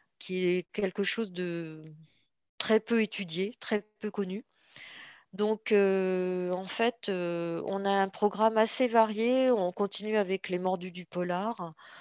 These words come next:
Euh, on travaille beaucoup en synergie avec nos collègues, euh, des bibliothèques de prêt, euh, du cinquième arrondissement,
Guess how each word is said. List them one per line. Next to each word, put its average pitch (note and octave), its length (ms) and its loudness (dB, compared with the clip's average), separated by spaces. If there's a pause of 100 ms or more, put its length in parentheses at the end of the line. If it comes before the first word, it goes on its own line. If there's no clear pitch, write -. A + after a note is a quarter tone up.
(680)
Euh, F3 380 2
on F#3+ 120 2
travaille G#3 360 4
beaucoup A#3+ 460 0
en A3+ 80 2
synergie A3 720 -2
avec G3 260 0
nos F#3+ 100 0
collègues, G3+ 480 2
euh, E3+ 160 2
des F3+ 120 0
bibliothèques G3 560 0
de F#3 120 2
prêt, G3+ 520 0
euh, E3+ 240 0
du F3+ 160 -6
cinquième G3+ 340 -2
arrondissement, A3 800 -4